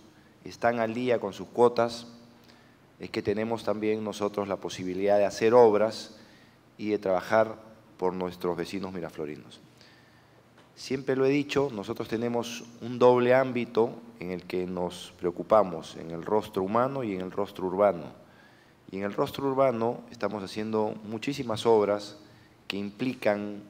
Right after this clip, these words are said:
realmente el compromiso de los vecinos. Gracias a ese compromiso, que es el que ustedes expresan, es que podemos también a su vez nosotros cumplir. Si nosotros comparamos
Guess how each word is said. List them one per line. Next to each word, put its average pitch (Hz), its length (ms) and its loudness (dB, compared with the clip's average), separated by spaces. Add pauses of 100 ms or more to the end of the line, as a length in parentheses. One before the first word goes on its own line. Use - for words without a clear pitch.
(1080)
realmente 107 640 0
el 98 100 -4
compromiso 98 760 -4
de 85 80 -4
los 80 100 -8
vecinos. 76 580 -14 (760)
Gracias 135 400 0
a 104 280 2
ese 120 200 -2
compromiso, 110 800 -2
que 95 120 -6
es 101 100 -10
el 87 80 -10
que - 80 -10
ustedes 104 260 -2
expresan, 110 580 -4 (140)
es 98 80 -14
que 101 140 -6
podemos 101 580 -2
también 104 380 -2
a 110 60 0
su 98 120 -8
vez 101 160 -2
nosotros 92 380 -8
cumplir. 80 420 -8 (1500)
Si 110 180 -4
nosotros 117 420 0
comparamos 131 840 0